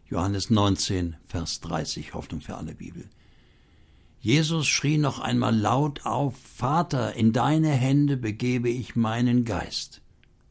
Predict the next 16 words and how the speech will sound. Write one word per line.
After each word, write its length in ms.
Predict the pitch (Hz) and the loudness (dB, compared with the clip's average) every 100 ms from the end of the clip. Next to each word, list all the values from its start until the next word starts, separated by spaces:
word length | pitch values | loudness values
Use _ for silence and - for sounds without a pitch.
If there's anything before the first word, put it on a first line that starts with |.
| _ _ _ _ _ | _ _ _ _ _
Dann 300 | 85 85 85 | -6 -2 -2
starb 440 | - - 76 - - | -4 -6 -6 -8 -14
er. 140 | - - - _ _ _ - _ - - | -18 -20 -20 _ _ _ -20 _ -20 -4
Lukas 400 | 101 110 104 - | -2 0 -2 -2
dreiundzwanzig, 960 | 107 110 107 - 107 98 101 92 - - - _ _ | 0 0 0 -2 -2 -2 -4 -6 -12 -18 -20 _ _
Vers 280 | 90 - - | -6 -4 -4
sechsundvierzig, 760 | 90 - 76 - 80 - 80 | -4 -6 -6 -6 -8 -8 -8
Hoffnung 280 | 80 - 80 | -10 -10 -12
für 200 | - - | -10 -12
alle 180 | 87 76 | -10 -14
Bibel. 180 | - - - - _ _ _ _ _ _ _ _ _ _ _ _ _ _ _ _ _ _ - | -18 -20 -20 -20 _ _ _ _ _ _ _ _ _ _ _ _ _ _ _ _ _ _ -2
Jesus, 600 | 107 113 95 80 - - _ _ _ - | 2 2 0 -6 -10 -14 _ _ _ -8
du 240 | - 131 147 | 2 4 4
bist 380 | 143 113 - 110 | 0 -4 -4 -2
mein 400 | 101 107 107 107 | 0 2 2 0
Held. 560 | 92 95 - - - | -2 -8 -10 -16 -20